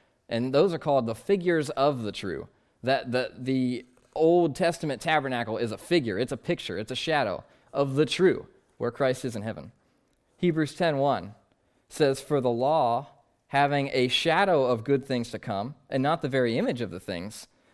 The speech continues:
can never, with those sacrifices which they offered year by year continually, make the comers thereunto perfect.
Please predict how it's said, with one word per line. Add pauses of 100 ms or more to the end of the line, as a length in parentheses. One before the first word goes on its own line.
(200)
can
never,
with
those
sacrifices
which
they
offered
year
by
year
continually, (280)
make
the
comers
thereunto
perfect.